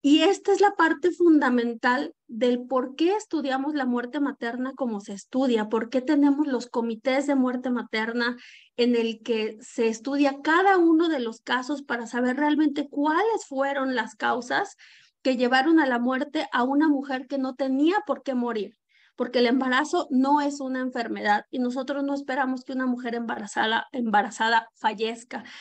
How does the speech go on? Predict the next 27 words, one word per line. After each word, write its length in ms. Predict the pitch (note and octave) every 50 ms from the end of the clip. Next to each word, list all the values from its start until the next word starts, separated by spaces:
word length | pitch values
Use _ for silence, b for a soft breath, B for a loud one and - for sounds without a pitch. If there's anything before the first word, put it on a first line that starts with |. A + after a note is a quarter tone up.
| B B B B B
Y 120 | - A#3+ C4+
es 120 | C#4 C#4
por 220 | C#4 C#4 D#4 C#4+ C#4+
eso 260 | C#4 C4+ C4 D4+ D4+
que 120 | D4+ C#4
se 100 | C#4 C4+
dice 320 | B3 A#3+ A#3+ - C#4+ C#4 C#4
que 100 | C4+ A#3
la 80 | A3+
mayoría 480 | A3 A3 G#3+ G#3+ A3 G#3+ G#3 A#3 A#3 A#3
de 60 | A#3
las 160 | B3+ B3 A#3+
muertes 360 | A#3+ A3+ A3 G#3+ - - B3+
maternas 500 | B3+ A#3 G#3+ G#3+ - A3+ G#3 A3 A3 A3
son 200 | - A#3+ A3+ A#3
evitables. 720 | A3+ A3+ A3+ A3+ A3 - F4+ E4 E4 C#4+ A#3 A3+ G#3+ - B B B _ _ _ _ _
Y 140 | - C#4 C#4
justamente 1080 | C#4+ D4 D4 D4 - - E4 D4+ D4 C#4+ C#4 C#4 C4+ C#4 D#4 D#4 D4+ D4 D4 D#4+ F#4+
ese 200 | G#4+ G4+ - G#4+
es 100 | G4 -
el 140 | G4 F#4 F4
fundamento 680 | - F4 E4+ D#4 D4+ E4+ C#4+ C#4+ C#4+ C#4 C4 - D#4
del 220 | D#4 D4 C4 A#3 -
por 320 | - A#3 A#3+ A#3+ A#3+ - _
qué 220 | - C#4+ C#4+ D4+
las 160 | E4+ E4 D4+
estudiamos, 880 | D4+ C#4+ C4 - - A#3 A3+ G#3+ B3 D4 E4+ D#4+ D4 A#3+ C#3+ - -